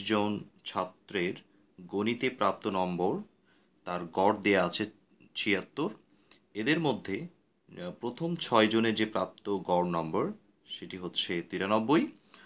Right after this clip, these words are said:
ও শেষ চোদ্দ জনের, আহ, প্রাপ্ত গড় নম্বর সেটি হচ্ছে এক হাজার বাইশ। আমার ক নম্বর প্রশ্ন বলছে যে তিনজন ছাত্রের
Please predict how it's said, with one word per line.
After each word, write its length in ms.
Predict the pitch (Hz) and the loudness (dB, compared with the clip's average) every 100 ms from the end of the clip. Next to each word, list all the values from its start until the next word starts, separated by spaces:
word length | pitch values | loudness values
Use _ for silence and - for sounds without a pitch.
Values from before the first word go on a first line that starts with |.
| - _ 98 | -20 _ -10
ও 20 | 95 - - | -4 0 4
শেষ 200 | 135 143 - | 4 4 2
চোদ্দ 200 | 127 113 123 | 0 2 0
জনের, 320 | 117 117 117 110 | 2 2 2 0
আহ, 80 | - 92 87 | -6 -12 -8
প্রাপ্ত 280 | - 98 - 101 90 | -4 -4 -2 -4 -2
গড় 140 | 87 82 | -2 -2
নম্বর 260 | 82 85 151 226 _ _ - | -4 -2 -2 -4 _ _ -18
সেটি 180 | 90 92 | -14 -10
হচ্ছে 180 | 87 - 113 | -4 -4 -2
এক 80 | 85 - | -6 -8
হাজার 260 | 87 98 214 - _ 82 | -12 -10 -10 -14 _ -12
বাইশ। 300 | - - - - - _ _ - - - _ - | -10 -6 -2 -2 -6 _ _ -20 -20 -20 _ -8
আমার 180 | 98 92 - | -6 -2 4
ক 20 | 127 | 4
নম্বর 180 | 165 170 | 4 2
প্রশ্ন 180 | 151 - 123 | 0 0 2
বলছে 260 | 98 - 120 208 - _ _ _ - | 6 6 6 0 -6 _ _ _ -16
যে 80 | 95 _ | -16 _
তিনজন 420 | 127 139 143 156 165 147 | 0 0 2 2 4 4
ছাত্রের 600 | 123 110 - 127 131 | 4 2 0 2 4